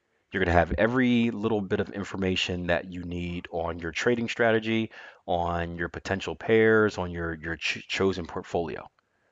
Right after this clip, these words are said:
right? Once you have that data, then you can just plug in the numbers and you'll be given the result.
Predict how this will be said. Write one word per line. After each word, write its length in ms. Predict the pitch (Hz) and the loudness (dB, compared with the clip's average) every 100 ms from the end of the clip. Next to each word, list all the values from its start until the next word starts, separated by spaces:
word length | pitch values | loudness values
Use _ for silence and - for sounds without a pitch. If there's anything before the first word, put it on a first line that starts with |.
| _ | _
right? 220 | 87 98 - _ - - _ _ _ | 4 4 2 _ -20 -20 _ _ _
Once 440 | 90 107 139 - | -2 0 0 -2
you 100 | 143 | -4
have 280 | 117 120 117 | 0 0 4
that 260 | 104 95 80 | 6 4 4
data, 360 | 87 98 143 - _ - - _ _ _ _ _ _ _ _ _ _ _ _ _ 226 - _ _ _ _ _ _ | 6 6 4 -2 _ -20 -20 _ _ _ _ _ _ _ _ _ _ _ _ _ -20 -20 _ _ _ _ _ _
then 380 | - 107 113 123 | -16 4 6 6
you 60 | 120 | 2
can 140 | 127 | 2
just 200 | 113 - | 0 -2
plug 220 | - 117 | 2 4
in 60 | 110 | 6
the 80 | 101 | 6
numbers 560 | 107 120 92 87 - - _ _ _ _ _ _ | 6 6 4 2 -6 -16 _ _ _ _ _ _
and 100 | 95 | 0
you'll 120 | 101 | 2
be 140 | 95 92 | 2 0
given 260 | 90 87 | 0 -2
the 80 | 82 | -6
result. 320 | 85 90 82 | -2 -2 -2